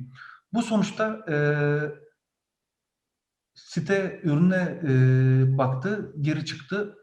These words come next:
ya da hiçbir şey yapmadı, bilgisini vermeden geri çıktı. E,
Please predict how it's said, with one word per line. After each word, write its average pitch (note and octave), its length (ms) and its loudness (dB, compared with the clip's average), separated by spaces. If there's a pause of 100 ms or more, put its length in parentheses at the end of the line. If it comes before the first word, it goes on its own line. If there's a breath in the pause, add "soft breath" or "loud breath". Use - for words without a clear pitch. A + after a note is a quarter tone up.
(320 soft breath)
ya E3+ 140 0
da F3 40 2
hiçbir E3 260 -4
şey D#3+ 140 0
yapmadı, D3+ 580 -2
bilgisini D#3+ 520 0
vermeden F#3 500 2
geri C#3+ 180 -2
çıktı. - 420 -10 (720 soft breath)
E, C#3 40 0